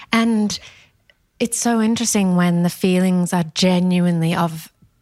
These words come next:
of happiness for these people, or, and it's, I found it's usually not an ick feeling, but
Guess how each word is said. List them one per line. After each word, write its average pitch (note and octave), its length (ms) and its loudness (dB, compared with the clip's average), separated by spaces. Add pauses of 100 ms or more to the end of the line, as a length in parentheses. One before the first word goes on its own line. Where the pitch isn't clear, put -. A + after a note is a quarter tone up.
(120)
of F3 140 -2
happiness E3 720 -2
for - 140 -4
these D#3+ 320 -2
people, D#3+ 720 -4 (140)
or, E3+ 220 0 (340)
and A#3 120 2
it's, - 300 -4 (340)
I A3 140 -2
found B3+ 260 0
it's - 300 -4
usually G3 380 0
not E3+ 420 0
an F#3 160 0 (180)
ick - 420 -6 (120)
feeling, F#3 480 0
but E3 480 -2